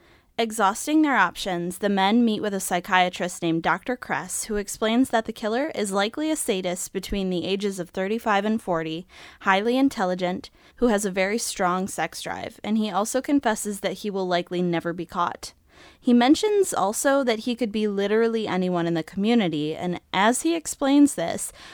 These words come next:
we see the shoes of a man who we assume is the Phantom,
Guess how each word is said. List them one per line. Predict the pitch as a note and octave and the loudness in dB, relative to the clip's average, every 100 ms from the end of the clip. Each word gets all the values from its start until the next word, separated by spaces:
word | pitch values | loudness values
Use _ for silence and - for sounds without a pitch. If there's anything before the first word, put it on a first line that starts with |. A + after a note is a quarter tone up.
| - | -6
we | A#3+ A#3 | 0 0
see | - C#4+ | 2 2
the | F4+ | 2
shoes | - - B3 A#3+ | 0 0 0 2
of | A3+ | 2
a | A3+ | 2
man | G3 F3+ F3 F3+ | 2 2 2 2
who | F#3+ | 0
we | F#3+ F3+ | -2 -4
assume | F3+ - C#4+ D#4 D#4+ | -2 0 4 6 6
is | F#3+ G3+ | 4 -4
the | F#3+ | -6
Phantom, | - G3 F3+ F#3 F3+ - F#3+ | -4 0 0 0 -4 -6 -6